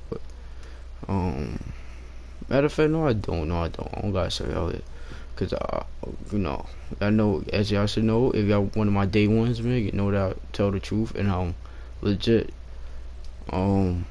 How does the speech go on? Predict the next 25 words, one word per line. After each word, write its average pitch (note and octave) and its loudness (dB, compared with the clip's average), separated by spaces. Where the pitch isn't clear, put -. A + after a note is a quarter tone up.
it's G2+ 0
a G2+ 0
Marcus A2 2
Aldridge, G#2+ 4
all, G#2+ 6
all A2+ 6
forms, G#2 4
the, F2+ 2
the F2 0
lower G#2+ 6
release, G#2 4
upper F#2+ 0
release, G2 2
base, F#2 0
all G2 2
that, F#2+ 2
whatever F#2+ 0
you, - -6
whatever - -2
it's - -6
called. - -2
It's - -6
a - 0
hundred, A2+ 4
um, G2 4